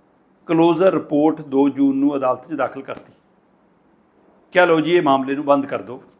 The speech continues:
ਇਹਦੇ ਵਿੱਚ ਕੁਝ ਨਹੀਂ ਹੈਗਾ, ਕਿਉਂਕਿ ਜੀ ਅਸੀਂ, ਆਹ ਰਿਪੋਰਟ ਹੈ ਜੀ ਲੈਬ ਦੀ, ਜਿਹੜੀ ਕਹਿੰਦੀ ਹੈ ਵਿਜੇ ਸਿੰਗਲੇ ਦੀ ਆਵਾਜ਼ ਨਹੀਂ। ਵੀ ਬੰਦੇ ਦੇ ਸਵੈਮਾਨ ਨੂੰ ਫਿਰ ਸੱਟ ਮਾਰੀ ਹੈ ਤੁਸੀਂ ਤਾਂ, ਫਿਰ ਤਾਂ ਇਮਾਨਦਾਰ ਬੰਦਾ ਤੁਸੀਂ ਧੋਖੇਬਾਜ਼ ਬਣਾਤਾ।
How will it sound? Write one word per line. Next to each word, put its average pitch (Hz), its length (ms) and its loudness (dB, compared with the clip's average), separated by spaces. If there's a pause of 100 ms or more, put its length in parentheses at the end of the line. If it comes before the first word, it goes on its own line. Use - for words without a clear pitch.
(440)
ਇਹਦੇ 165 140 -4
ਵਿੱਚ - 120 -8
ਕੁਝ 165 220 -4
ਨਹੀਂ 160 160 -2
ਹੈਗਾ, 117 300 -6 (460)
ਕਿਉਂਕਿ 170 260 -2
ਜੀ 165 200 -2
ਅਸੀਂ, - 220 -8
ਆਹ 160 120 0
ਰਿਪੋਰਟ 143 360 -6
ਹੈ 127 80 -2
ਜੀ 127 180 -2
ਲੈਬ 131 280 0
ਦੀ, 131 220 -6 (360)
ਜਿਹੜੀ 160 180 2
ਕਹਿੰਦੀ 135 240 -6
ਹੈ 160 40 -4
ਵਿਜੇ 131 200 -6
ਸਿੰਗਲੇ 135 300 -8
ਦੀ 147 100 -6
ਆਵਾਜ਼ 107 300 -10
ਨਹੀਂ। 92 120 -20 (1300)
ਵੀ 127 100 -8
ਬੰਦੇ 117 260 -6
ਦੇ 131 80 -6
ਸਵੈਮਾਨ 143 420 -6
ਨੂੰ 143 100 -6
ਫਿਰ 135 100 -14
ਸੱਟ 131 180 -10
ਮਾਰੀ 139 220 -6
ਹੈ 139 60 -6
ਤੁਸੀਂ 139 220 -20
ਤਾਂ, 143 80 -20 (1400)
ਫਿਰ 120 100 -8
ਤਾਂ 120 100 4
ਇਮਾਨਦਾਰ 113 360 0
ਬੰਦਾ 131 200 -2
ਤੁਸੀਂ 135 140 -8
ਧੋਖੇਬਾਜ਼ 135 420 -2
ਬਣਾਤਾ। 139 340 -8